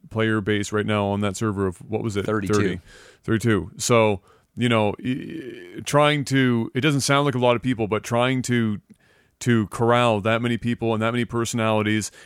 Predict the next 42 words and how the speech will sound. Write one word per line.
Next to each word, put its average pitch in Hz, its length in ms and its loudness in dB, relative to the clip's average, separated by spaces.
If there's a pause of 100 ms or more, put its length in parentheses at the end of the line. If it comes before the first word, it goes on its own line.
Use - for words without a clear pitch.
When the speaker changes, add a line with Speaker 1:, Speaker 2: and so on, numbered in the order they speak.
Speaker 1:
And 117 80 -2
the 120 60 2
thing 160 180 0
that 151 60 0
you 139 140 2
run 123 180 0
into 123 280 2
inevitably 113 580 2
is 101 160 -2
that 110 220 2 (100)
sometimes, 113 680 -2
you 113 60 -2
know, 104 300 0 (520)
these 123 160 0
are 139 60 4
all 151 160 6
streamers. 131 760 0 (560)
Uh, 113 420 2
they're 120 180 -2
all 143 300 6
ultimately 135 460 0
vying 120 420 0
for 117 180 -4
viewership 117 540 0 (220)
and 110 160 -4
people 117 220 -4
to 117 80 -2
come 117 220 -2
in 117 80 0
and 113 120 0
watch 110 280 0
them. 113 320 -2 (380)
Uh, 104 640 2
there 98 180 -2
are 107 40 -2
people 117 640 0
that, 107 460 0
especially 135 320 -4
the 117 80 0
NoPixel 113 360 -2
server 92 320 -4
anyway, 90 300 -6